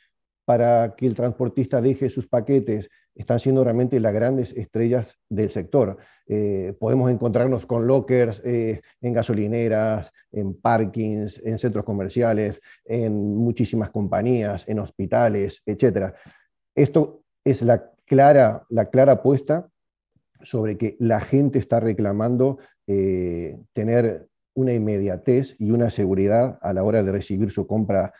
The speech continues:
de e-commerce. Y, y nosotros desde SmartPoint, pues, estamos trabajando muy fuerte en este sentido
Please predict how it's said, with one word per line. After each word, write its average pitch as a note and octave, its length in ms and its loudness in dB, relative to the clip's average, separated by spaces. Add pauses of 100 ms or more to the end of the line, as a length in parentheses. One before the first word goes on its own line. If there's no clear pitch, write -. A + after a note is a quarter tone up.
(240)
de G2 140 0
e-commerce. - 520 -6 (360)
Y, G#2 880 0
y C3+ 80 2
nosotros C#3 460 4
desde G#2 260 0
SmartPoint, A#2+ 800 0
pues, F2+ 400 -8
estamos A2+ 340 -2
trabajando G#2 760 2
muy A#2 380 2
fuerte A#2 640 0
en G#2+ 80 -2
este G#2+ 320 -2
sentido B2 500 2